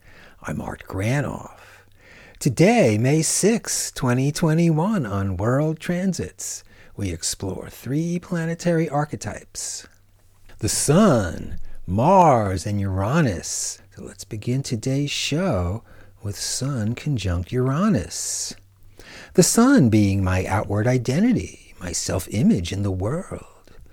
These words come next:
Me, I, my charm, my charisma. Am I serious? Demanding? Am I funny?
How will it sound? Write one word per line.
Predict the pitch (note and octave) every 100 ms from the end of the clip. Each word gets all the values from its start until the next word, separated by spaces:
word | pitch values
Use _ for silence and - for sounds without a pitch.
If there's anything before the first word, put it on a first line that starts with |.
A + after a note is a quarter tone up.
| - - -
Me, | A3 C4 G#3+ A2 F#2+ F2 -
I, | C#3+ G#3+ C4 F#2+ F2+ -
my | F2 F#2+
charm, | - E2+ G#2 G3 F2+ E2+ E2 -
my | -
charisma. | - - F#2 F2+ F3 - - - - - -
Am |
I | -
serious? | - - F2 D#2+ F#2 F3 - - - - - -
Demanding? | F#2+ E2+ C#2 C2+ E2 F#2 F3 C#4+ - - - -
Am | - E2
I |
funny? | - - D#2+ B2+ D4 G4